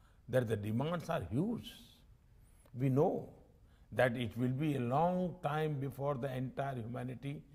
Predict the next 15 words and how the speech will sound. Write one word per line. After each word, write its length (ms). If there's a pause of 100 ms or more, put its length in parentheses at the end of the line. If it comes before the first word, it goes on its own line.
(340)
can 160
be 160
vaccinated. 720 (1600)
At 160
the 80
same 360
time, 320 (880)
we 120
also 520
know 480 (580)
that 200
hope 500
matters. 440 (1600)
It 200
matters 840